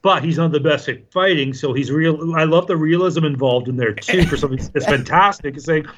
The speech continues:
Speaker 1: "Yeah, yeah, I won the cooking contest. However, when we actually got to the first battle, I died." So it's not making it, sorry, he's the bestest ever. It's just,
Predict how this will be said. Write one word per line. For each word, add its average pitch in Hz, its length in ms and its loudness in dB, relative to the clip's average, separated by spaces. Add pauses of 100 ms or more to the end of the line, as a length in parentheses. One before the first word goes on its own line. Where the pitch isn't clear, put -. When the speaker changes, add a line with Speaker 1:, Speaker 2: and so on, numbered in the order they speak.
(280)
Speaker 1:
"Yeah, 311 140 2
yeah, 196 200 2
I 170 100 2
won 240 180 0
the 208 60 -4
cooking 196 280 -2
contest. 135 320 -4
However, 196 380 2
when 156 120 2
we 165 120 4
actually 180 220 -2
got 165 220 -4
to 170 60 -10
the 160 60 -12
first 139 260 -4
battle, 147 420 -2 (280)
I 349 100 -4
died." 104 500 -4 (300)
So 208 220 2
it's 175 180 -4
not 226 220 0
making 214 260 0
it, 190 300 -4
sorry, 175 320 -2
he's 165 160 -2
the 156 80 -2
bestest 165 600 -8
ever. 196 320 2
It's 185 140 -4
just, 165 200 -8